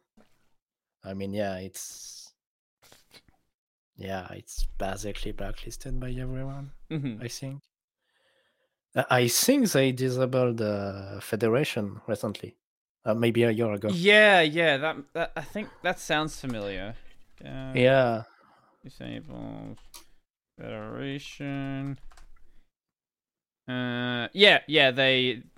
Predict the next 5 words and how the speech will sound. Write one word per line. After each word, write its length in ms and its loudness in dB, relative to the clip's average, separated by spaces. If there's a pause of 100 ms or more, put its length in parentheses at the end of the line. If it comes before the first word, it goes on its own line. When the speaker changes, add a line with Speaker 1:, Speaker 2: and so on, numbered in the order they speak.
(240)
Speaker 2:
they 260 0 (260)
dumped 380 0
it. 180 -6 (1600)
Actually, 240 4
more, 400 6